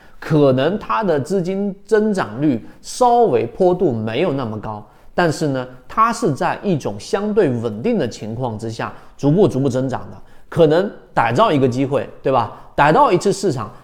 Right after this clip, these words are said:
群体超跌的机会啊，也就是刚才我们所说的这一种弱者道之用。我们应该是从弱的方向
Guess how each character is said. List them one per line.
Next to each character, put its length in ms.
群 340
体 220
超 260
跌 160
的 100
机 200
会 200
啊， 100
也 140
就 100
是 140
刚 160
才 100
我 120
们 100
所 160
说 180
的 220
这 200
一 100
种 240
弱 320
者 240
道 180
之 160
用。 180
我 100
们 140
应 80
该 120
是 80
从 280
弱 240
的 140
方 260
向 220